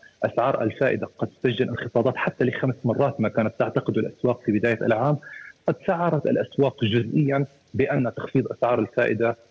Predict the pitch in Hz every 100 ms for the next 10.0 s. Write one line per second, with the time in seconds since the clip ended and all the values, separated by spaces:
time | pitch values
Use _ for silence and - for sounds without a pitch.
0 | _ _ 113 139 139 127 98 107 107 -
1 | 98 92 - 92 - 131 131 - 165 165
2 | - - - 170 170 147 - 110 101 127
3 | 120 - 117 107 117 101 90 104 120 -
4 | 120 - 113 107 117 110 - - 131 -
5 | 120 135 139 - - - - _ 113 123
6 | 120 117 113 120 127 123 107 117 120 104
7 | 110 110 - - - 113 131 - - 120
8 | 120 104 110 123 127 113 95 - 131 135
9 | 117 117 139 120 101 - 104 131 139 -